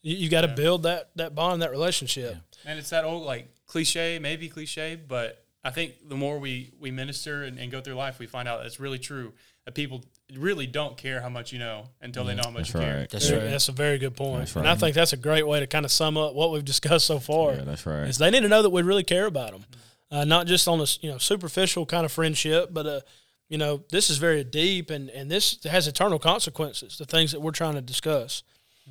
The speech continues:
Speaker 1: But all the things that we've said, there does come a time, unfortunately – when a friend will, if I can put it this way, give you an ultimatum.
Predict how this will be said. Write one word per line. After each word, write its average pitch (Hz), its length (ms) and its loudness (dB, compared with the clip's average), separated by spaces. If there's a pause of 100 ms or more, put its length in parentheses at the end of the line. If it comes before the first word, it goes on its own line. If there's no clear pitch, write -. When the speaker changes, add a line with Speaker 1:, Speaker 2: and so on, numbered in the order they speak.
(500)
Speaker 1:
But 170 300 2 (320)
all 208 160 6
the 262 100 2
things 220 280 6
that 190 120 -6
we've 175 180 2
said, 160 580 4
there 160 180 0
does 214 300 4
come 214 220 -2
a 202 40 -2
time, 139 600 -2 (140)
unfortunately – 147 800 0 (720)
when 151 480 0 (100)
a 151 80 -4
friend 180 640 4 (220)
will, 156 440 2 (720)
if - 60 -6
I 175 40 2
can 175 80 -2
put 175 160 2
it - 20 -6
this 147 180 2
way, 147 180 4
give 160 180 0
you 165 60 2
an 151 80 0
ultimatum. 139 520 -2